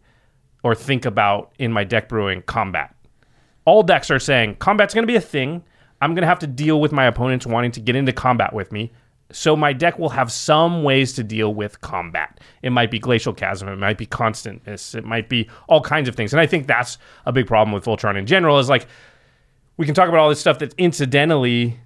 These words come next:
sort of hoses Voltron. If I wanna combat a token deck that's gonna come at me with Craterhoof Behemoth, Constant Miss is a good answer, and it just will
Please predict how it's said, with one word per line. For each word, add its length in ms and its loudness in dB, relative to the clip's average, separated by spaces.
sort 200 2
of 60 -2
hoses 360 0
Voltron. 600 2
If 100 2
I 160 4
wanna 300 0
combat 340 2
a 60 0
token 400 0
deck 180 2
that's 140 -8
gonna 120 0
come 160 0
at 120 0
me 80 2
with 100 -2
Craterhoof 400 2
Behemoth, 400 -2
Constant 400 0
Miss 180 0
is 120 0
a 20 -2
good 160 2
answer, 320 0
and 140 -2
it 80 -4
just 240 -4
will 420 0